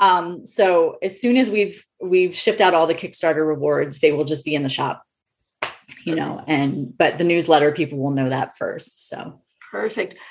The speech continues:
Speaker 2: So tell us about the tiles.
Speaker 1: Yes, yes, yes.
Speaker 2: <laughs>
Speaker 1: So I have this thing where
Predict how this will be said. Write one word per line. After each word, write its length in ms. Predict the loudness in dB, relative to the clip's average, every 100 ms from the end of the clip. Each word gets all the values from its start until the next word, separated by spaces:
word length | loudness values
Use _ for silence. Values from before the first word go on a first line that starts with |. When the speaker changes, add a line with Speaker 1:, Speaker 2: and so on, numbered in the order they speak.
| -8
Speaker 2:
So 180 | -2 -2
tell 280 | 0 4 4
us 180 | 6 4
about 220 | 4 4
the 80 | 2
tiles. 1120 | 0 -2 4 6 6 2 -2 -8 -4 -4 -4 -12 _ _ -12
Speaker 1:
Yes, 600 | -8 -6 -6 -8 -10 -10
yes, 280 | -10 -12 -10
yes. 380 | -8 -8 -10 -12 -12 -12
Speaker 2:
<laughs> 360 | -12 -10 -10 -10 -20 _ _ -12 -12 -12 -20 _ _ _ _ _ 0
Speaker 1:
So 100 | 2 4
I 60 | 4
have 360 | 2 0 2 0
this 200 | 0 -2 -2
thing 340 | 0 2 0
where 560 | 0 2 0 -2 -6